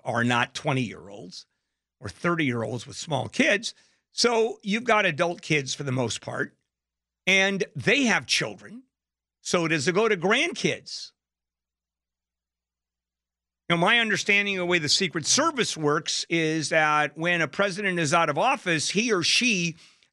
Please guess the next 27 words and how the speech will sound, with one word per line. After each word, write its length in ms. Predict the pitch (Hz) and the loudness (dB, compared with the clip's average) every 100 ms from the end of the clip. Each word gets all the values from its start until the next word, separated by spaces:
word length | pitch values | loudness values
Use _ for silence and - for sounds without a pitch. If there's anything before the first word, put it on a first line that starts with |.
| _ 110 | _ 0
gets 420 | 185 196 - - | 2 2 -4 -12
full-time 920 | _ - 240 247 180 190 185 190 185 180 | _ -2 0 0 0 2 4 2 0 -4
Secret 480 | - 214 196 202 - | 0 0 2 -2 -2
Service, 680 | 185 170 - 170 - - | 0 -2 0 -2 -2 0
uh, 400 | 185 156 151 147 | 2 2 2 0
protection. 640 | 131 170 180 240 - 120 - _ _ _ _ - | 0 -2 0 0 -2 -10 -18 _ _ _ _ -4
There's 160 | 147 | -2
a 80 | 139 | -2
full 500 | - - 247 262 262 | -4 0 2 4 0
Secret 400 | - 226 220 202 | -2 -2 0 0
Service 400 | - 196 185 156 | 0 0 0 -2
detail 500 | - 190 - 156 143 | 0 0 2 2 2
that 160 | 143 135 | -2 -4
protects 520 | 135 - 160 - - | -4 0 0 0 -6
the 180 | 156 151 | -6 -2
ex-president. 800 | 143 - - 165 151 110 85 _ _ _ _ _ _ | -2 -2 -2 -2 -2 -6 -12 _ _ _ _ _ _
Does 140 | 135 | 0
that 180 | 143 196 | 2 2
extend 420 | 202 - 208 208 | 2 2 2 2
to 60 | 160 | 0
family 580 | - - 202 262 294 294 | 0 0 2 2 2 2
members? 460 | 294 302 320 226 - | 2 2 -2 -2 -2
I 100 | 196 | -4
don't 140 | 254 | -4
think 140 | - | -6
it 100 | 220 | -6
does. 480 | 196 359 392 - - | -4 -6 -8 -12 -16